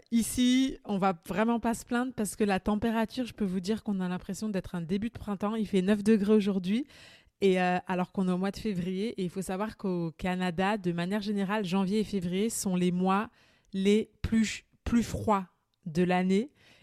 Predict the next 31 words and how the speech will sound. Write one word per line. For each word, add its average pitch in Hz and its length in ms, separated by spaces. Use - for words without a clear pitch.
Et 196 100
là, 202 180
c'est 220 160
pour 185 140
vous 175 120
dire, 214 180
on 214 60
n'a 180 120
même 202 220
pas 202 120
de 170 120
neige. 151 640
La, 156 220
la 170 200
neige 190 260
est 180 60
à 160 120
zéro. 175 440
On 175 100
a 170 100
eu 170 100
quelques 285 440
jours 247 240
à 208 80
moins 220 300
vingt, 233 200
moins 208 220
vingt-sept 196 640
au 185 100
mois 185 220
de, 170 360